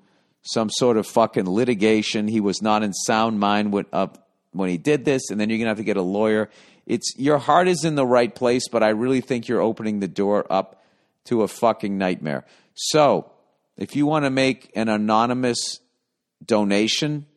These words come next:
to their family, whatever, that's what I would do. I would make an anonymous donation to the family. All right? And I would leave it at that, to whatever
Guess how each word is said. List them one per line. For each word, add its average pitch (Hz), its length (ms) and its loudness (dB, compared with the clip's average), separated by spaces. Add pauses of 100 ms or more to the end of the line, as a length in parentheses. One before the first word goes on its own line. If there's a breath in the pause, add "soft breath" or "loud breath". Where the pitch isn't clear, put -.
(280)
to 131 140 -2
their 110 180 2
family, 139 580 0
whatever, 113 540 -2
that's 139 240 2
what 131 100 4
I 127 100 6
would 104 180 0
do. 76 200 -2
I 101 100 2
would 110 120 0
make 120 180 -2
an 113 100 -2
anonymous 135 640 0
donation 127 680 0
to 165 180 -2
the 170 100 0
family. 117 600 -2 (2000)
All 107 120 2
right? 113 360 2 (2750)
And 98 560 -2
I 110 140 4
would 110 200 0
leave 120 260 -2
it 113 100 0
at - 140 -6
that, 85 300 -2
to 107 80 -8
whatever 123 400 0